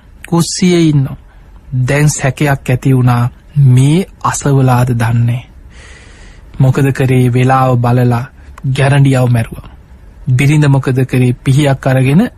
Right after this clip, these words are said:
ගැරන්ඩියව මරලා දැම්මා. දෙවනි පාරත් මිනිහව මැරුවා.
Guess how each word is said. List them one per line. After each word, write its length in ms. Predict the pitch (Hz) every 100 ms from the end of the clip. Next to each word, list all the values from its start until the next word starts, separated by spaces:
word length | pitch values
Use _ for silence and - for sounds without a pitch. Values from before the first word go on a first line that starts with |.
| - -
ගැරන්ඩියව 500 | 135 143 135 139 151
මරලා 320 | 135 127 117
දැම්මා. 260 | - - - - - - - 135
දෙවනි 420 | 131 160 180 175
පාරත් 460 | 156 151 156 151
මිනිහව 340 | 143 135 131 127
මැරුවා. 420 | 123 - -